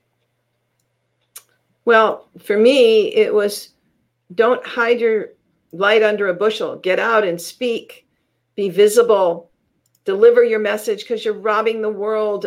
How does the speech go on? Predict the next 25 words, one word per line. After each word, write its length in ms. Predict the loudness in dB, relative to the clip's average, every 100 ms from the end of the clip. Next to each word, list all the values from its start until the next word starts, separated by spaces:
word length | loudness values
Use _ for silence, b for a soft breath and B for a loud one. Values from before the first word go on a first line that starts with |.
| -4
of 220 | -4 -4
your 160 | -6 -8
gift 640 | -10 0 2 2 -2 -10
if 300 | -6 -6 -6
you 160 | -14 -14
do 240 | -10 -8
not." 560 | -6 -8 -8 -14 _ _ _ _ _ _ _ _ _
So 420 | -6 0 4 4
it 200 | 2 2
would 160 | 2 2
be, 340 | 0 -2 -4 _ _ _ _ _ _ _ _ _ _ _ _ _ _ _ _
"Step 340 | -20 -2 0 4
into 180 | 4 4
the 120 | 2
stop, 400 | 0 -2 -2 -8
spotlight 560 | -8 -6 -4 -6 -6 -8
and 160 | -10
be 200 | -8 -8
who 120 | -6 -6
you 220 | -2 -2
are, 300 | -2 -6 -14 _ _ -12
and 220 | -10 -10 -12
h-, 160 | -16 -10
help 240 | -4 -2 0
others 480 | 2 2 0 -4